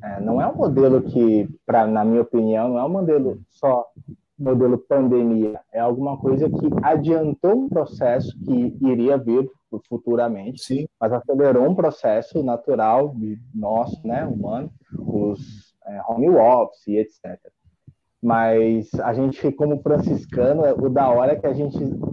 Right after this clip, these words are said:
Speaker 1: tira água da pedra, né? A gente tira
Speaker 2: É,
Speaker 1: o,
Speaker 2: exato.
Speaker 1: o, aquilo positivo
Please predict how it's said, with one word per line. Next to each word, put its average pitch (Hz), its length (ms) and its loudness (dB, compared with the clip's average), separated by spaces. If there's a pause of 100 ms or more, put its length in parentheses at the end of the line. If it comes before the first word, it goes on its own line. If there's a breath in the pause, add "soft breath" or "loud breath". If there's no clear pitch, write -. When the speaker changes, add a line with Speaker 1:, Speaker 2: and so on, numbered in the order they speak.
(120)
Speaker 1:
tira 143 240 -6
água 135 240 0
da 160 160 -2
pedra, 123 420 0
né? 123 140 0
A 135 140 0
gente 131 340 -2
tira 135 320 0
Speaker 2:
É, 151 160 4
Speaker 1:
o, 151 140 -2
Speaker 2:
exato. 160 280 -8
Speaker 1:
o, 135 420 -4
aquilo 151 400 -2
positivo 180 880 2